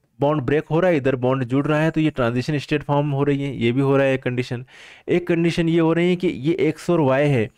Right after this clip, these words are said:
इनके इलेक्ट्रॉन जो है ये बॉन्ड बना है, ये एक्स और ये वाई है, इन दोनों के बीच में बॉन्ड बना हुआ है,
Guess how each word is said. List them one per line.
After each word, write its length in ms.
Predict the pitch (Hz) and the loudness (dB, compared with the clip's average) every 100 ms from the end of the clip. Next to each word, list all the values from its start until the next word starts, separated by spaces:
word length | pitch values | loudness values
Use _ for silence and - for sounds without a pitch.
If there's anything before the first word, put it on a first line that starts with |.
| - - _ | -20 -20 _
इनके 300 | 135 147 185 190 - | -8 -2 0 0 0
इलेक्ट्रॉन 480 | 135 135 160 156 160 | -2 0 -2 -2 0
जो 120 | 151 | 0
है 300 | 147 113 - - | 0 0 -4 -4
ये 100 | 131 | -2
बॉन्ड 280 | 139 147 156 | 0 0 0
बना 220 | 131 110 | 0 0
है, 220 | 107 101 - - | 0 -4 -8 -6
ये 220 | 123 - - | -4 -2 0
एक्स 280 | 147 - | -2 0
और 160 | 165 160 | 0 0
ये 140 | 143 | 2
वाई 260 | 143 131 120 | 2 2 0
है, 220 | 107 98 - - - - | 0 -4 -8 -20 -20 -10
इन 120 | 135 | -4
दोनों 240 | 143 139 143 | 0 0 0
के 60 | |
बीच 180 | 143 139 | 0 -2
में 120 | 165 | -2
बॉन्ड 200 | 135 131 | 0 0
बना 160 | 120 107 | 0 0
हुआ 220 | 101 | 0
है, 60 | 95 | 0